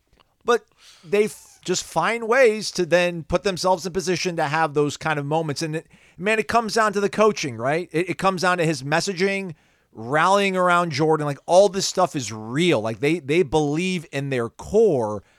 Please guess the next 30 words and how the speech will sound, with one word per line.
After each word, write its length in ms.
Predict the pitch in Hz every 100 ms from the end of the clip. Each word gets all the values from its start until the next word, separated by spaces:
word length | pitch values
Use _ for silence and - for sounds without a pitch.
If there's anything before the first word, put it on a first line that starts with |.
| _ _ -
that 140 | 143
they 120 | 175
work 280 | 156 185 175
harder 240 | - 180 151
than 140 | 151
anybody 460 | 147 175 156 156 156
else 220 | 147 -
in 60 |
the 80 | 151
country, 600 | 135 123 110 110 107 107 - _ _ _
that 300 | 98 139 139 _ _ _
they 300 | 117 160 180
love 360 | 156 165 160 139
that 220 | 147 -
quarterback 640 | 165 170 143 131 123 120 135
and 120 | 123
are 80 | 120
so 340 | - - 180
hurt 220 | 139 156 135
that 100 | 135
he's 140 | 131
not 160 | 143 139
able 180 | 135
to 80 | 117
finish 380 | - 147 143 -
out 220 | 135 143
this 120 | 123
season 400 | - 160 175 127
with 160 | 107 -
them, 340 | 101 92 95